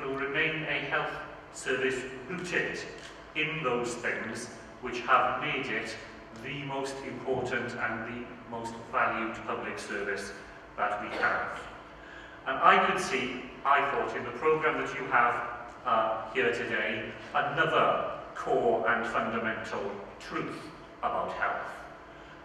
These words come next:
which is that it remains the last outpost of the welfare state.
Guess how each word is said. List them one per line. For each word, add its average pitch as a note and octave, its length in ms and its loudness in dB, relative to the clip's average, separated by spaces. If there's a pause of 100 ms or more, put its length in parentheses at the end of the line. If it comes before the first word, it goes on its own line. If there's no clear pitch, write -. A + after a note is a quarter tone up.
which D3 220 -4
is E3 220 0
that D#3+ 380 6 (640)
it D#3+ 180 -2
remains - 920 -2 (500)
the B2+ 80 4
last - 500 2 (180)
outpost - 840 -4 (440)
of C#3+ 440 6 (240)
the C3 60 0
welfare A2+ 380 2
state. - 520 -6